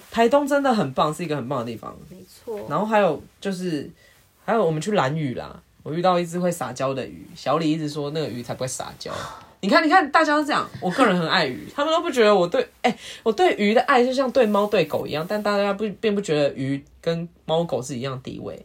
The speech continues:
Speaker 2: 没关系，你开心就好。
Speaker 1: 你看，你看，大家，他们就这样。
Speaker 2: 那你还是你要去当什么？就是你可以去
Speaker 1: 美人鱼。
Speaker 2: 你可以去这种地方，<laughs> 就是做这种工作啊。如果你有办法跟他对话的话。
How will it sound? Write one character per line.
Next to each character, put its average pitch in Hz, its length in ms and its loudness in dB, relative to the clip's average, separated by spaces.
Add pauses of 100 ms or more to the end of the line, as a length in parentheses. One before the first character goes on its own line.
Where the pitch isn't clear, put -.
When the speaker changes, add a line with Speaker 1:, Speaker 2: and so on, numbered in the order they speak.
Speaker 2:
没 196 80 -14
关 220 80 -12
系， 233 80 -16
你 220 60 -14
开 185 200 -16
心 185 140 -16
就 180 100 -18
好。 - 180 -20 (180)
Speaker 1:
你 202 100 -4
看， 330 180 0
你 403 60 0
看， 440 200 4
大 392 140 2
家， 349 80 2 (320)
他 381 120 6
们 339 100 -2
就 370 120 2
这 392 80 2
样。 277 200 4 (680)
Speaker 2:
那 285 120 -8
你 285 80 -6
还 208 120 -6
是 220 100 -8
你 233 120 -6
要 175 160 -4
去 208 140 -8
当 196 260 -8
什 180 160 -14
么？ 156 60 -14 (420)
就 185 80 -16
是 - 160 -14
你 180 140 -8
可 156 100 0
以 135 40 4
去 120 40 2
Speaker 1:
美 131 100 4
人 139 60 2
鱼。 127 300 -2 (240)
Speaker 2:
你 214 80 -12
可 294 100 -6
以 320 100 -2
去 269 480 -10 (280)
这 220 120 12
种 170 220 -2
地 202 160 -10
方， - 200 -14
<laughs> 190 140 -20
就 220 80 -4
是 214 60 -10
做 214 160 -4
这 196 80 -6
种 180 140 -8
工 165 260 -6
作 175 200 -6
啊。 160 40 -4
如 170 80 -2
果 185 80 0
你 175 120 -2
有 175 80 -6
办 170 200 -8
法 156 80 -10
跟 165 80 -8
他 160 60 -18
对 165 180 -4
话 165 260 -12
的 170 60 -18
话。 170 200 -16